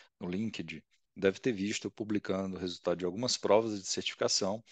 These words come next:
E dessas pro-, provas que eu passei, a única que eu tive que fazer duas vezes,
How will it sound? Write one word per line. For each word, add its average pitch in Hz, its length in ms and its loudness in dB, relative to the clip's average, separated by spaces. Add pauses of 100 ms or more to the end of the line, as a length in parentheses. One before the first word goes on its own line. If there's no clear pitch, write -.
(340)
E - 20 -10
dessas - 340 4
pro-, - 420 2
provas 139 460 8
que - 80 -2
eu 107 60 0
passei, 127 560 2
a 110 100 4
única 139 400 0
que - 80 -12
eu 123 60 0
tive - 240 -6
que - 80 -12
fazer 90 320 -2
duas 110 320 -2
vezes, 82 600 -4